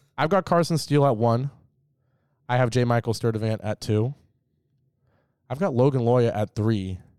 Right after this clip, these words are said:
And this is where I, I, I, I struggle between T J Harden and Keegan Jones. I'm actually gonna put Keegan Jones at four and T J Harden at five.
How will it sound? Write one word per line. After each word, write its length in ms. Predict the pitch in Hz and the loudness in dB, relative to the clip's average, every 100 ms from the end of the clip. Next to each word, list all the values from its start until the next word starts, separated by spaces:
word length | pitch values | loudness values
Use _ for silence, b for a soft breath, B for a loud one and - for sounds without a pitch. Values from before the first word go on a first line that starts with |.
| _ _ _ _ _ _ _ _ _ _ _ _ _ _ 123 | _ _ _ _ _ _ _ _ _ _ _ _ _ _ -4
And 140 | 117 | 0
this 160 | 151 170 | 0 2
is 80 | |
where 140 | 147 147 | 2 4
I, 240 | 139 107 | 2 2
I, 120 | 117 95 | -2 -2
I, 60 | 113 | -6
I 300 | 104 - 117 | -6 -4 -6
struggle 440 | - 120 101 95 | -2 -2 -2 -4
between 340 | 92 - 113 104 | -6 -6 -6 -4
T 180 | 117 | -6
J 120 | 113 110 | -4 -2
Harden 400 | 107 104 101 - _ | 0 -2 -4 -14 _
and 360 | 107 101 101 - | -8 -8 -10 -14
Keegan 320 | - 113 104 | -12 -8 -8
Jones. 640 | 92 98 95 95 - - - _ _ _ _ _ _ | -6 -4 -4 -6 -10 -16 -20 _ _ _ _ _ _
I'm 140 | 165 | -2
actually 280 | 202 214 214 | 0 -2 0
gonna 80 | 180 | 0
put 180 | - 135 | 0 -2
Keegan 320 | - 165 156 | -2 -2 0
Jones 300 | 123 131 127 | 2 2 0
at 120 | 120 | -4
four 300 | - 117 120 | -2 0 0
and 100 | 107 | -2
T 160 | - 123 | -6 -6
J 120 | 120 | -4
Harden 300 | 107 113 110 | -2 -2 -2
at 120 | 98 | -8
five. 400 | - 110 95 92 | -4 -2 -2 -4